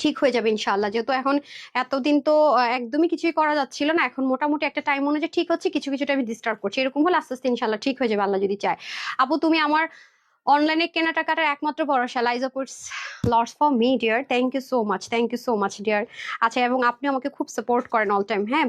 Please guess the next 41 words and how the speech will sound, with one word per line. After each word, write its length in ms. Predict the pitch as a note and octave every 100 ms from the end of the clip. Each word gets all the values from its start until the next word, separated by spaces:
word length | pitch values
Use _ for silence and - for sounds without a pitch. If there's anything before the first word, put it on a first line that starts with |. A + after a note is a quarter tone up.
| A3
ভালোবাসা 380 | A3+ A#3 A3+ G#3
দেন। 100 | F#3 E3+
Thank 160 | A#3+ A3+
you 80 | A#3+
আপু। 120 | G3+ C#4 B3+
বিসমিল্লাহ, 380 | G#3+ G#3+ G3+ F#3+ B3
এই 60 | A#3
যে 40 | A3+
এটা 120 | B3+ C#4+
হয়ে 100 | D4
যাচ্ছে 180 | D4 D4
আমাদের 240 | D4+ C4 D4 -
খুবই 160 | C#4 C#4+
এক্সক্লুসিভ 440 | - - B3+ C4+ -
কালেকশন। 300 | A3+ A#3+ B3 A#3+
এটার 160 | B3+ B3
ওড়নাটা 280 | A#3 B3 C4 B3
এত 80 | B3 B3
হেভি, 280 | A3 G#3+ A#3 F#3+ - - -
খুব 120 | - C#4
সুন্দর 260 | - C#4+ D#4 C#4+
একটা 120 | C#4+ A3+
দোপাট্টা, 300 | A3 A3+ B3+ -
স্লিভ 180 | B3+ B3
থেকে 120 | C4 C#4+
শুরু 120 | C4+ B3
করে 100 | B3+ A3
এভরিথিং 320 | G3+ A3+ A3+ G#3
খুবই 180 | - D4 F4
সুন্দর, 240 | A3+ G3 F#3 -
খুবই 160 | A#3+ A#3+
সুন্দর। 200 | A3+ G3+ F#3+
বিসমিল্লাহ, 360 | - G3+ F3+ - - - - C4+
এ 20 | D4+
হয়ে 120 | E4
যাচ্ছে 160 | E4 F#4+
আমাদের 220 | C#4+ C4+ C#4
খুব 100 | B3+
সুন্দর 280 | D#4+ D#4+ E4+ E4+
করে 140 | D#4+ D#4 A#3+
ড্রেসটা। 380 | A3+ A#3 -